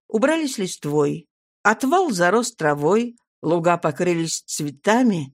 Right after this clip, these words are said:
Всюду нарождалась новая жизнь и била ключом из той самой земли, под которой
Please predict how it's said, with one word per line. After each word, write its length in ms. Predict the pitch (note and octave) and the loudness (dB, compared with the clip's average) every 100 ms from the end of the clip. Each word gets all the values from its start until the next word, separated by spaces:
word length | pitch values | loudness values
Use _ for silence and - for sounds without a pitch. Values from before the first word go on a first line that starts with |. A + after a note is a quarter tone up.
| _ | _
Всюду 520 | - - D#4 F4 D#4+ D4 | -10 -4 0 0 0 2
нарождалась 800 | C4 G3 F3 D#3+ G#3+ A3+ G#3 - | 4 4 2 0 0 2 0 2
новая 420 | F#3+ F#3 F3+ F3 | 2 4 2 2
жизнь 460 | F#3+ C4+ A3+ G3 | 2 0 2 0
и 80 | F#3+ | -2
била 460 | E3+ G#3+ D4 C#4 C4 | -2 0 0 -2 -4
ключом 760 | - F3 F3 - D#4 D4+ B3+ | -6 -6 -6 -4 0 2 0
из 160 | G#3 - | 0 -2
той 240 | D#4 D#4 | -4 -2
самой 380 | C4 A#3 A3 F#3+ | 0 2 2 2
земли, 480 | E3 G3 A#3+ D#4+ E4 - | 0 2 2 0 -4 -6
под 160 | E3 | -4
которой 520 | - D3+ F#3 F3+ F3 | -2 0 2 2 2